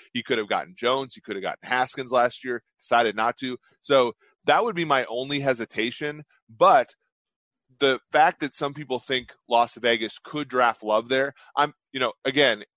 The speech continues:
at plus two hundred, it's not, obviously not better than fifty fifty to happen. But at that number,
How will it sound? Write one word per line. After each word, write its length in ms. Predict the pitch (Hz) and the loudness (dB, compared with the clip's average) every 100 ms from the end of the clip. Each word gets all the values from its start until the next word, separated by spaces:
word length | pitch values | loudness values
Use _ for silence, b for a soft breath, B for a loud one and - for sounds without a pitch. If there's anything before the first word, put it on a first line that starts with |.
| - | -4
at 160 | 135 | -4
plus 240 | - 185 - | 2 0 0
two 160 | 170 | -6
hundred, 260 | 147 139 117 | -2 -2 -2
it's 200 | 110 - | -6 0
not, 240 | 117 120 - | 2 2 2
obviously 460 | 123 127 123 123 | 0 0 -8 -8
not 300 | 107 107 113 _ - | -4 -2 -2 _ -2
better 220 | 113 113 | -2 -2
than 140 | 107 | -10
fifty 280 | - 113 104 | -8 -8 -10
fifty 340 | - 117 110 | -6 -6 -2
to 100 | 98 | -4
happen. 480 | 123 127 120 95 95 _ _ _ | 0 0 0 -10 -18 _ _ _
But 160 | 131 127 | 2 2
at 140 | - | 2
that 260 | 160 170 - _ _ _ _ _ _ | 0 0 -4 _ _ _ _ _ _
number, 600 | 117 127 143 110 87 69 | -4 0 0 -2 -8 -10